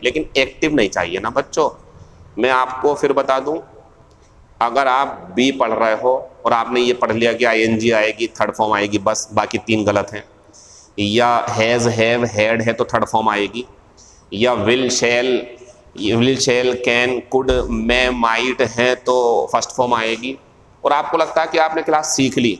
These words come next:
तो आप गलत कह रहे हो, आप class नहीं सीख पाए। पैसिव में बनेगा या एक्टिव में, "This is the main task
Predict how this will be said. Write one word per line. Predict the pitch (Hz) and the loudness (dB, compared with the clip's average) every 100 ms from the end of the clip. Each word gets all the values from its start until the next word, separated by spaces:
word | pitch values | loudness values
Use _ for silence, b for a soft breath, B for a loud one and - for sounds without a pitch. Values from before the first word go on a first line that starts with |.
| - | 0
तो | 135 | 2
आप | 131 135 | 2 0
गलत | 113 117 - | -2 -4 -4
कह | |
रहे | 87 87 | -2 0
हो, | 104 | 0
आप | 113 | 0
class | - 123 127 127 | 0 -2 -2 -2
नहीं | 123 | 0
सीख | 117 95 - | -2 -6 -6
पाए। | 87 80 - - - - - - _ - - - - | -6 -6 -12 -20 -20 -20 -20 -20 _ -20 -20 -10 0
पैसिव | 113 110 - 131 | 0 0 -2 -2
में | 135 135 | 0 0
बनेगा | 120 110 110 110 131 | -2 -2 -4 0 0
या | 131 127 127 110 | 2 0 0 -2
एक्टिव | 98 - 104 107 | -4 -4 -6 -4
में, | 117 139 139 - | -2 -2 -4 -2
"This | 117 131 - - - | 0 0 -2 -6 -2
is | 120 131 123 - - - - - - - | 0 0 -2 -14 -20 -20 -20 -20 -20 -4
the | 117 117 113 | -2 0 0
main | 113 117 123 131 127 - - | 0 2 0 -4 -8 -10 -2
task | 104 104 120 131 - - | 2 2 2 2 -2 -4